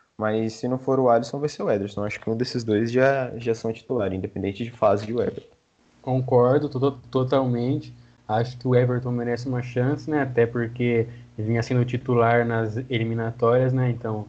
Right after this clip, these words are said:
Speaker 2: por que não ele, ele não pode ter uma chance, né? Sei lá, tipo, pra brigar, pelo menos ele tá no páreo, tá ligado, mano? Tipo, ele vem sendo, ele vem sendo titular aí nas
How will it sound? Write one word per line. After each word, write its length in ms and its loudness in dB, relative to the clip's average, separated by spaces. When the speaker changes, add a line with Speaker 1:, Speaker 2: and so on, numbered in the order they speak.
Speaker 2:
por 100 2
que 160 -2
não 180 2
ele, 220 2
ele 180 2
não 140 -2
pode 260 0
ter 80 -8
uma 140 -4
chance, 440 -6
né? 140 -4
Sei 180 -6
lá, 160 -2
tipo, 320 -12
pra 160 2
brigar, 580 2
pelo 180 2
menos 220 0
ele 140 -2
tá 420 2
no 220 -8
páreo, 460 -2
tá 120 -6
ligado, 420 -4
mano? 240 -4
Tipo, 440 -8
ele 160 -2
vem 200 -2
sendo, 320 -2
ele 160 0
vem 200 -2
sendo 380 0
titular 500 2
aí 200 4
nas 300 0